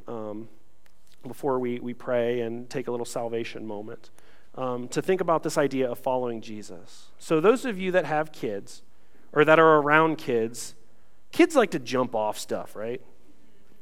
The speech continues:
Yeah. <laughs> Kids love to jump off stuff. I remember when I was a kid, uh, my favorite thing to do was take off all the pillow cushions and play The Floor is Lava.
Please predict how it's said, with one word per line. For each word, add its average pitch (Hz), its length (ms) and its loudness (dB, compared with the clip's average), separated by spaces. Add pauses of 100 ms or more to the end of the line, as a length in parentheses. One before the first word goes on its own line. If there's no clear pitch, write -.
(280)
Yeah. 98 840 0 (240)
<laughs> - 240 -12
Kids 175 320 8
love 147 760 8
to 139 100 -2
jump 139 240 6
off 123 180 2
stuff. 127 280 2 (180)
I 180 80 10
remember 196 220 8
when 170 100 6
I 160 60 8
was 170 160 6
a 160 40 -4
kid, 180 320 2 (460)
uh, 131 140 2
my 143 160 2
favorite 156 200 4
thing 151 140 -2
to 135 80 -4
do 135 140 0
was 123 120 0
take 151 240 0
off 143 200 4
all 131 160 2
the 139 100 -2
pillow 131 300 0
cushions 196 520 -4
and 131 200 -4
play 135 180 2
The 123 100 2
Floor 135 300 0
is 117 100 -2
Lava. 117 460 -2